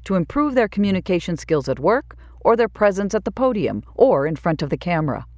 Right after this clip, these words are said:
We have become so accustomed to receiving information in bite-sized chunks that look great in a list article or life hack video. Everyone is looking for the new secret, something quick and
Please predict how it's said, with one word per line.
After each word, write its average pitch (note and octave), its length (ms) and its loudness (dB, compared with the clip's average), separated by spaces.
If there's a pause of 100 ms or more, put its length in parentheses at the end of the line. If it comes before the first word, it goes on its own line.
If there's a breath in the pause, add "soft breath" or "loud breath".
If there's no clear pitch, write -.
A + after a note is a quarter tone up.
(400)
We D#4 160 4
have E4 160 4
become G3+ 340 0
so C4 260 2
accustomed A3+ 600 -2
to F3+ 80 -4
receiving B3+ 500 0
information F3+ 680 0
in D#3+ 220 0
bite-sized G3+ 760 0
chunks - 440 -6 (140)
that - 160 2
look F#3+ 220 0
great A3 340 0
in D3+ 80 2
a D3 80 2
list F#3 260 -2
article B2 480 -2 (380 soft breath)
or E3 100 2
life G#3+ 280 2
hack C#3 200 -4
video. B2 440 -2 (580)
Everyone C3+ 560 0 (220)
is F3+ 180 2
looking G3 420 0
for - 140 -4
the D3 140 0
new F#3 200 0
secret, - 520 -4 (380)
something C4+ 440 2
quick - 320 0 (240)
and D#3+ 200 0